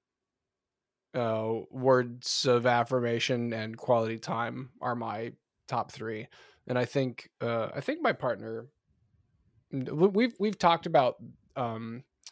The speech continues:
love languages before, but in more general terms, 'cause I guess neither of us have read this book. But, um, the, you know, we talk about things like cooking for each other, um, is, uh, l-,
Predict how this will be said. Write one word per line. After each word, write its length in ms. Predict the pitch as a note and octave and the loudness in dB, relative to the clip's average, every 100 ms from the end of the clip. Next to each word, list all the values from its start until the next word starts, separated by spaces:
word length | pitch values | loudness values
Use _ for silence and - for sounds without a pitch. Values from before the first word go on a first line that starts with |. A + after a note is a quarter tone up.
| - - _ - | -20 -20 _ 0
love 240 | C3 C3 | 4 4
languages 400 | B2+ B2 B2 A#2+ | 2 0 -2 -6
before, 560 | A#2+ A#2+ - A#2+ A#2 A2+ | -8 -10 -4 -2 -2 -2
but 260 | A2+ A#2+ - | -2 -4 -4
in 240 | A#2+ A#2 | -6 -4
more 300 | A2+ A#2 A2+ | -6 -4 -6
general 400 | A2+ - A#2 C3 | -6 -4 -2 -4
terms, 340 | D3 E3 F3+ G3 | -4 -4 -4 -6
'cause 140 | - | -6
I 80 | B2 | -6
guess 180 | A#2+ A#2+ - | -4 -8 -10
neither 240 | B2+ B2 B2 | -8 -4 -4
of 80 | A#2 | -4
us 160 | B2 | -4
have 180 | A#2 A#2 - | -6 -8 -4
read 160 | C3 A#2+ | -4 -2
this 140 | B2+ | -6
book. 260 | - E3 - _ _ | -2 -2 -4 _ _
But, 340 | E3 D3+ C#3 - | 10 10 10 6
um, 500 | C#3 C3 B2 A#2+ C3 - - - - _ _ - - - | 0 0 -2 -6 -10 -16 -20 -20 -20 _ _ -20 -20 -14
the, 640 | C3 C#3+ C#3 C#3 C3 B2+ - D#2 E2+ | 0 4 4 4 2 0 -6 -18 -16
you 160 | A#2+ C#3+ | 2 6
know, 100 | C#3 | 6
we 100 | C3+ | 8
talk 180 | D#3 | 6
about 240 | C#3 C3 A2 | 8 4 4
things 220 | C3+ A#2+ | -2 0
like 280 | A2+ - - | -2 -4 -4
cooking 460 | - C#3 D#3+ E3+ E3 | -2 0 -2 -2 -4
for 200 | - E3 | -2 0
each 180 | E3 | 2
other, 400 | E3+ E3+ F3 F3+ E3+ _ _ | 4 4 2 0 -8 _ _
um, 520 | C3 B2+ B2+ C3 C3+ - _ _ | -2 0 0 -4 -6 -10 _ _
is, 540 | C#3+ C#3 C3+ C3 - - | -2 -2 0 2 2 0
uh, 180 | - C#3 | 2 2
l-, 280 | C#3 C#3+ C#3 | 2 -4 -10